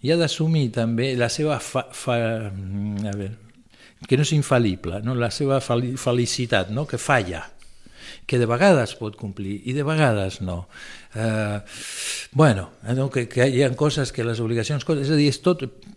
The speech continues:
A veure, d'aquí l'interès de que els nens es facin el llit o col·laborin en tasques a la casa. Què diuen els pares? «Si el faig jo, acabem abans. <laughs> Faig el llit, es paro, paro la taula, deixa, l'adult ho fa en cinc minuts.» Amb un nen, pf,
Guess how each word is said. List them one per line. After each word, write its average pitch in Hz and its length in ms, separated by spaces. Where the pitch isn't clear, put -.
A 147 120
veure, 131 200
d'aquí 131 540
l'interès 117 760
de 113 220
que 98 80
els 95 140
nens 127 360
es 95 140
facin 104 340
el 98 80
llit 143 240
o 113 80
col·laborin 101 520
en 95 120
tasques 98 360
a 95 40
la 98 160
casa. 135 320
Què 160 180
diuen 127 240
els 101 100
pares? 98 380
«Si - 160
el 95 80
faig 135 220
jo, 143 80
acabem 151 260
abans. 180 400
<laughs> - 420
Faig 196 260
el 180 80
llit, 120 180
es 127 100
paro, 196 220
paro 190 220
la 160 100
taula, 123 220
deixa, 180 180
l'adult 139 420
ho - 20
fa 180 120
en 180 100
cinc 156 160
minuts.» 165 380
Amb 117 160
un 120 80
nen, 190 240
pf, - 320